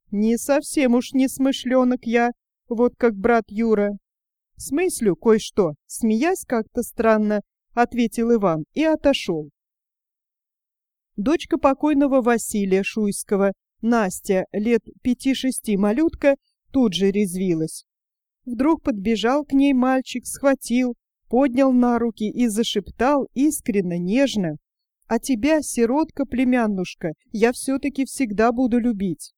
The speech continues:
И вдруг стал целовать, совсем как взрослый, когда тот жалеет почему-нибудь малое дитя. Понравилась выходка Шуйскому. «Любишь племяннушку? Люби, люби, сиротка, тебе Бог воздаст».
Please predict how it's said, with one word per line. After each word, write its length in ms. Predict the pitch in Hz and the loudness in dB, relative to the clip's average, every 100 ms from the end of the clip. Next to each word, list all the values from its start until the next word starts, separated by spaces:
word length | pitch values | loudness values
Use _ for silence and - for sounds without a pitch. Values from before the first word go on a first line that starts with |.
| _ _ _ - | _ _ _ -6
И 100 | 254 | -4
вдруг 320 | 220 370 359 | 0 0 0
стал 340 | - 269 294 | -2 -2 -2
целовать, 640 | - 254 214 175 240 285 | -2 0 0 0 0 -2
совсем 480 | - 220 226 339 330 | -2 -4 -2 -4 -4
как 180 | - 202 | -2 -4
взрослый, 680 | 170 175 247 302 - 254 247 _ _ - | -4 -4 0 0 -2 -4 -4 _ _ -4
когда 360 | 208 190 254 | -2 2 0
тот 320 | - 254 226 - | 2 0 0 -4
жалеет 520 | 196 196 254 254 185 - | -6 0 2 2 0 -2
почему-нибудь 840 | 220 196 220 247 330 302 175 165 - | -4 -4 0 2 2 2 2 -2 -2
малое 420 | 202 226 254 240 | 0 2 2 0
дитя. 460 | 202 240 - 170 143 - _ _ _ _ _ _ _ - | 0 -2 0 -4 -6 -14 _ _ _ _ _ _ _ 0
Понравилась 680 | 330 349 208 175 214 254 262 | 2 4 2 2 0 0 0
выходка 480 | 277 - 277 - 254 | -2 -2 -4 -2 -2
Шуйскому. 680 | - 240 - - 220 214 - _ _ _ - | 0 0 -2 -2 0 -2 -6 _ _ _ -8
«Любишь 520 | 190 208 262 262 - - | -2 0 0 -2 -2 -2
племяннушку? 880 | 247 240 220 185 180 - - 160 - | 2 2 2 -2 -6 -10 -8 -8 -8
Люби, 520 | 202 220 175 185 220 | -4 -2 -2 -2 -2
люби, 500 | 214 214 170 196 170 - - | 0 -2 -2 -2 -2 -4 -14
сиротка, 840 | - 220 185 220 240 - 190 156 - _ _ | -2 2 4 4 2 0 -4 -4 -6 _ _
тебе 300 | - 175 226 | -10 -4 -2
Бог 300 | 220 214 - | 0 2 0
воздаст». 720 | 208 214 185 156 165 160 - | 0 -2 -2 -4 -4 -4 -10